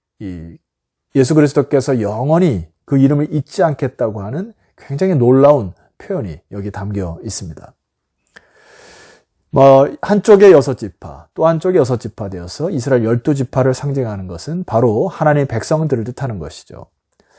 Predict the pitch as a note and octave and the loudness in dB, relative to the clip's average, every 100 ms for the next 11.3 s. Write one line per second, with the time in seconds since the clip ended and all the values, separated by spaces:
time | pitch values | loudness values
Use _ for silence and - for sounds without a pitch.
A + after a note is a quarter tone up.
0 | - - - D3 - C#3 G#3 A3 G#3+ - | -20 -20 0 2 4 2 4 2 2 0
1 | A#3+ - G#3+ F3+ B2 G#2 A#2+ G2 D#3 A3 | -8 2 6 8 6 2 -2 -4 -6 -10
2 | - - F#3+ F3 C3+ - A2+ F#2 F#2 A2+ | -8 2 4 4 0 -2 -6 -8 -8 -8
3 | G2+ D#2 G2+ _ _ _ _ _ _ _ | -8 -10 -16 _ _ _ _ _ _ _
4 | _ _ _ _ - - - D#3 G3+ - | _ _ _ _ -20 -12 2 6 6 8
5 | D#3+ F#3+ - G3 G#3 D3+ C3 D3+ D3 C#3+ | 6 6 6 6 6 4 2 6 8 8
6 | A#2 B2+ B2+ B2+ G2+ F#2+ D#2+ - - D#3 | 4 2 2 0 -2 -6 -10 -12 -6 -6
7 | - C3 D3 D#3+ - B2+ B2 D#3+ F3+ D3+ | -4 -2 4 4 4 -2 0 0 0 0
8 | D3 G#3+ A#2+ G2+ - G#2 E2 C2+ - _ | 2 0 0 -4 -4 -8 -8 -10 -18 _
9 | _ - B2+ C#3 D3 G3 F#3 F#3 F#3+ E3+ | _ 0 4 4 4 2 -2 -4 -2 0
10 | B2 - - - C#3 A2 A2 C3 A#2 G#2 | -2 -2 -6 -2 -2 0 -2 -4 -6 -4
11 | A#2 F3 | -4 -4